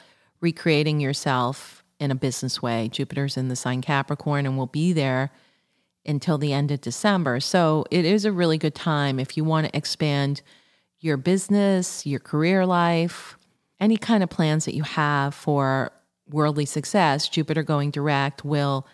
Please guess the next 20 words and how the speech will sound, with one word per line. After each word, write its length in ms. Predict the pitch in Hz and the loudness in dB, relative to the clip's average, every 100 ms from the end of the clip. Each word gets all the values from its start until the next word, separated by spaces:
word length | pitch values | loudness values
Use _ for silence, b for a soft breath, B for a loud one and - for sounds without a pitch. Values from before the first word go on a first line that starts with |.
| b | b
help 240 | 269 277 185 | 0 0 2
you 80 | |
with 140 | 143 123 | 0 0
that. 260 | 110 - - b b b b | -2 -4 -8 b b b b
Jupiter 360 | - 247 - 277 | -2 0 2 2
will 160 | 196 - | 0 0
also 460 | - 165 185 - 196 | 2 4 4 2 0
help 360 | 175 151 139 - | 2 0 0 -2
if 240 | 160 - 156 | -4 -2 -2
you 100 | 156 | -2
want 520 | 143 147 151 143 - | -2 -4 -2 -2 -4
to 100 | 160 | -6
pursue 560 | 160 156 - 147 147 - | -4 -4 0 0 0 -2
any 460 | 147 143 143 131 - _ _ _ _ _ - | -2 0 -2 -4 -8 _ _ _ _ _ -14
new 340 | 160 175 170 | -2 2 2
form 400 | - - 151 147 | -2 -2 -2 0
of 80 | 139 | -4
studies 680 | - 190 175 185 180 175 139 | -4 0 2 4 2 2 0
or 260 | 135 127 b b b b | 0 -2 b b b b
return. 500 | 160 - 160 160 175 | -6 0 0 2 0